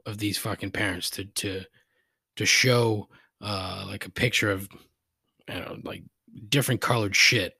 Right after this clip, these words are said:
in a diaper on the floor or something, just to let everyone know that their kid is special somehow. Uh, I'm happy for you.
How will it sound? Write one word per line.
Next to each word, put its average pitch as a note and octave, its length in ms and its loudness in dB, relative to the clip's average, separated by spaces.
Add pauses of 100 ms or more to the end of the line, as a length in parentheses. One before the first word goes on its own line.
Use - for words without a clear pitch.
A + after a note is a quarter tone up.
in G#2+ 120 -8
a F#2+ 60 -6
diaper G2+ 480 -2
on F#2 100 -8
the F2+ 80 -6
floor F#2 340 -6
or F2 40 -10
something, G2 240 -10
just - 240 0
to B2 80 0
let A2 180 2
everyone G#2 360 0
know G2+ 140 2
that G2 120 -6
their F#2 140 -4
kid - 180 -4
is G2 140 -2
special G2+ 480 0
somehow. A2+ 400 -6 (2250)
Uh, - 100 -4 (140)
I'm G#2+ 120 4
happy E3 360 8
for - 160 6
you. A#2+ 580 8